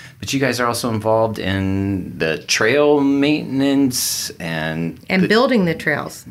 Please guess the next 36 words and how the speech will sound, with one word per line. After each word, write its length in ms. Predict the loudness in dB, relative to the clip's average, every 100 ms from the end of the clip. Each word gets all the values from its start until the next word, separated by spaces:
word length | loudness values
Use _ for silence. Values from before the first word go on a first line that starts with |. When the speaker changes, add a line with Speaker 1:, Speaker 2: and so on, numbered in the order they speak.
| -8
Speaker 1:
Yeah, 360 | -4 -2 -2 -4
talk 200 | -4 -4
about 200 | -4 -2
that 140 | -2
a 40 | -2
little 140 | -2
bit. 180 | -4 -6 -12 -16 -18 -20 -20 -20 -20 -20 _ _ _ 0
Speaker 2:
Well, 420 | 2 4 4 2
it 300 | 0 0 2
is 280 | 2 2 0
quite 400 | -4 -2 0 0
the 80 | -2
journey. 440 | 2 2 2 -2 -8 -6
Speaker 1:
Yeah. 260 | -4 0
Speaker 2:
When 140 | 2 2
I 100 | 0
sit 400 | -2 -2 -2 0
on 240 | 0 2
the 280 | 0 0 -2 -8 -20 _ _ _ _ _ -6
patio 520 | 0 2 4 4 2 0
of 460 | 0 -2 -2 -8
the 520 | -4 0 0 -2 -6 -4
nature 340 | -2 0 -2
center 460 | -4 -4 -2 -2 -2
and 140 | -4 -2
I 100 | -2
look 480 | 0 0 0 -4 -12 -8 -2
to 420 | 0 0 -2 -6 -12 -20 -20 -14
the 300 | -8 -4 -4
west, 560 | 0 0 0 -4 -14 -8
I 120 | -4 -4
wish 420 | -2 -2 -2 -6
I 80 | -4
had 180 | -2 -4
a 60 | -4
trail. 480 | -2 0 0 -4